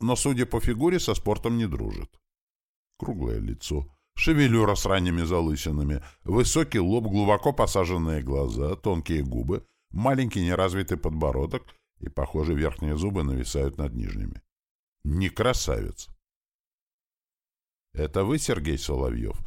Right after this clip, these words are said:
начал незнакомец верещать неприятным высоким голосом. Я молча смотрел на него, ожидая продолжения, удивляясь такой экспрессии.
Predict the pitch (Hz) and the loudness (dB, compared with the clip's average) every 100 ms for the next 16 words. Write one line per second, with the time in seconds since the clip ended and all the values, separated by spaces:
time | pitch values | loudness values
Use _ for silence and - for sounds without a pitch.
0 | - - 76 69 67 64 62 65 64 - | -8 -6 -4 -2 -4 -4 -4 -4 -4 -4
1 | 69 57 57 62 - - 110 - 87 - | -4 -6 -6 -4 -4 -4 -4 -2 -4 -2
2 | 71 85 - 71 69 - 67 76 65 57 | 0 0 0 -2 -2 -4 -4 -4 -4 -4
3 | 50 - - - _ _ _ _ _ _ | -6 -8 -12 -14 _ _ _ _ _ _
4 | _ _ _ _ _ _ _ _ _ - | _ _ _ _ _ _ _ _ _ -6
5 | 71 85 85 80 - 76 78 76 76 71 | -2 0 0 0 -2 -4 -2 -2 0 0
6 | 73 76 87 113 87 73 82 76 82 73 | 0 0 2 0 0 0 0 2 0 0
7 | 73 69 65 73 117 107 85 82 85 90 | 0 0 -2 0 0 0 0 0 2 2
8 | - 85 87 78 73 - - - - - | 0 -2 0 -2 -2 -4 -6 -6 -6 -8